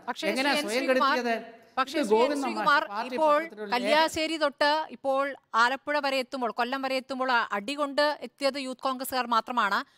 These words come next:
Speaker 1: പ്രധാനപ്പെട്ട കോൺഗ്രസ് നേതാക്കൾ ആരും അനങ്ങിയില്ല, കോൺഗ്രസ് നേതൃത്വമേ അനങ്ങിയില്ല. ഹൈക്കമാൻഡ് പറയേണ്ടി വന്നു, ആ, കെ മുരളീധരൻ പരസ്യമായി പറയേണ്ടി വന്നു, "ആക്ഷൻ ഇല്ല, ഈ പ്രസ്താവന മാത്രമേ ഉള്ളൂ" എന്ന്.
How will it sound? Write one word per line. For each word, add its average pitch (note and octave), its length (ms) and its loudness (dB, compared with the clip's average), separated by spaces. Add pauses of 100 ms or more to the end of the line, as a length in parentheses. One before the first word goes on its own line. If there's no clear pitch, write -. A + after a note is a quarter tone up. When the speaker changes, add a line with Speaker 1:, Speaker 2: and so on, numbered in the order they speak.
(220)
Speaker 1:
പ്രധാനപ്പെട്ട C4 520 0
കോൺഗ്രസ് C#4 420 -4
നേതാക്കൾ C#4+ 360 2
ആരും C4+ 360 2
അനങ്ങിയില്ല, C4+ 440 -2
കോൺഗ്രസ് A#3+ 360 -4
നേതൃത്വമേ C4 600 -4
അനങ്ങിയില്ല. C4 580 0 (440)
ഹൈക്കമാൻഡ് C#4+ 520 2
പറയേണ്ടി C#4+ 400 0
വന്നു, C4 380 -4 (360)
ആ, G#3+ 220 -4 (100)
കെ B3+ 120 6
മുരളീധരൻ C#4+ 480 -4
പരസ്യമായി D4+ 600 0
പറയേണ്ടി C#4 340 0
വന്നു, B3 340 -4 (200)
"ആക്ഷൻ C#4 280 -2
ഇല്ല, C4 380 0 (100)
ഈ B3 100 -10
പ്രസ്താവന C4+ 520 -2
മാത്രമേ B3+ 400 -2
ഉള്ളൂ" A3+ 240 -4
എന്ന്. G3 180 -8